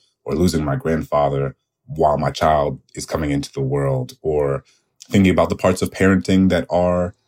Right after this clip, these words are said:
you know, there's so many parts that are, are amazing and joyous and jubilant. And there are a lot of parts of it that are really hard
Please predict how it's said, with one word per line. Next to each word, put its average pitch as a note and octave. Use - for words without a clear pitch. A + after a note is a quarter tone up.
you A#2+
know, A2
there's G#2+
so A#2+
many A#2
parts G#2
that -
are, D#2+
are -
amazing G2
and C3+
joyous G#2
and C3
jubilant. G#2+
And C#3+
there B2+
are A#2+
a -
lot B2+
of B2
parts B2+
of B2+
it C3+
that A#2
are B2
really C#3
hard B2+